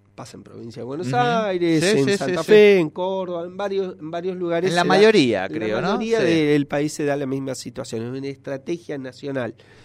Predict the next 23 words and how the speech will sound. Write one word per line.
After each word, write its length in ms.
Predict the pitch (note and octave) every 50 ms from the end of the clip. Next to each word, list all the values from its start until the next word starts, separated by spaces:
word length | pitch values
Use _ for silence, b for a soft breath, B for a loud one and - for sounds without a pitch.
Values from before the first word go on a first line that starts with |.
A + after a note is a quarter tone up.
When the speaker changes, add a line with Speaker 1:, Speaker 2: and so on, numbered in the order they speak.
| b b b b b b b
Speaker 1:
Eh, 380 | - D3+ D3 D3+ D3+ D3 B2 -
nosotros 560 | D#3 D#3 D#3+ E3+ D#3+ - G3 G3+ F#3 F#3+ E3 -
presentamos 1000 | E3 D3 - - D3 C#3 C#3 D3+ D3+ D3+ D3+ C#3+ C#3 C#3 C3+ C3 C3 B2 B2 C3
la 460 | - B2 A#2+ A#2+ A#2+ A#2+ A#2+ A#2 A#2 A2+
boleta 400 | A2+ A#2 C3 D3+ D3+ D3+ C3 A#2+
primero 500 | C#3 C3 B2+ C3 D3+ D#3 D3+ D3 C#3 -
con 240 | C3+ C3 B2+ B2 A#2+
Sergio 360 | - - C3 A#2+ - C#3+ D3
Massa, 480 | E3 F#3 F#3+ F#3 - - - - G3+ b b b b b b b b - C#3+
eh, 540 | C3+ C3+ C3 C3 C3 B2+ B2 B2 B2 B2+ -
y, 520 | - - C#3+ C3+ C3+ C3+ C3 C3 C3 C3 - -
y 100 | D3+ D#3
luego, 560 | D3+ D#3 D#3+ D#3+ D#3+ D#3+ E3+ F3 F3+ F#3 - b b b b b b -
eh, 380 | C3+ C3 B2+ B2 B2 B2 A2+ A#2+
con 160 | C3+ B2 A#2+
Juan 240 | A#2+ - C3 B2+ C3
Grabois, 400 | B2 B2 A#2+ A2+ A2 A2 - -
con 240 | - - D3 E3
quien 400 | D#3+ - G3+ F#3+ G3 G#3 G3+ - _ b b b b b b b b b b b b _ _ _ _ _ -
tengo, 520 | - G3+ G#3+ G#3+ G#3+ G#3 G#3 G#3 - - _ _ _ _ _ _ _ _ _ _ _ _ _ _ _ -
eh, 320 | E3 D#3 D3+ D3 D3+ D3 - -
muchísimas 800 | D3+ D3+ E3 E3 E3+ - - C4+ B3 - - D#3 C3+ C3+ A#2+ -
coincidencias. 960 | _ - A#2+ A#2+ A#2 - - G#2+ G#2+ A2 A2+ G#2+ G2+ - G#2+ G2+ _ _